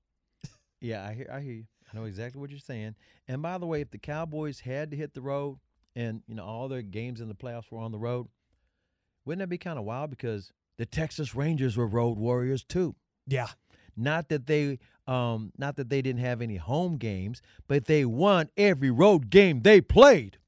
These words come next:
Speaker 2: That sure would be something.
Speaker 1: Wouldn't that be
Speaker 2: And
Speaker 1: amazing?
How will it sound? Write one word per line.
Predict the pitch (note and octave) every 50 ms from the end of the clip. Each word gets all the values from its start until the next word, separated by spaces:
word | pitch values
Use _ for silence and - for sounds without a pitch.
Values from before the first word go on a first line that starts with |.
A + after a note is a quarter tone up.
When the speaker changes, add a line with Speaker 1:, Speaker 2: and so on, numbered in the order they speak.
| _ _ _ _ _ _ _ _ _ _ _
Speaker 2:
That | G#2+ A2+ B2+ C3
sure | - - - - E3 D#3 C#3
would | B2 B2 A#2 A2
be | A2+ G#2+ G2+
something. | - - B2+ A#2 A2+ G#2+ - G2+ F#2 - - _ _ _ -
Speaker 1:
Wouldn't | F3+ A#3+ B3+ C#4 B3+
that | G#3
be | A#3+ G3
Speaker 2:
And | C3 G2
Speaker 1:
amazing? | F#2 F#2 A2 B2+ E3 F#3 G#3+ G3 A#3 C4 C4+ C#4